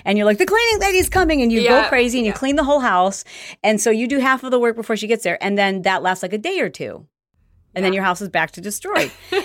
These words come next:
Speaker 1: It's, it's like, it's not the deep cleaning that makes us feel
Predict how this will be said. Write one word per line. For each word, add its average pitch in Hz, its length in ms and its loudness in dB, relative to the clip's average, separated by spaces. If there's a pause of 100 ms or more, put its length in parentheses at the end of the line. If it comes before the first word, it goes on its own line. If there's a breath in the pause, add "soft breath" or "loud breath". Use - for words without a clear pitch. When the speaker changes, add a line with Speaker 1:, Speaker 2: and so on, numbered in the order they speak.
Speaker 1:
It's, 240 280 -2
it's 285 200 -4
like, 330 200 0
it's 302 140 -8
not 427 180 0
the 294 80 -2
deep 269 300 -4
cleaning 254 380 -2
that 170 240 -4 (160)
makes 185 340 -4
us 185 140 -6
feel 170 460 -6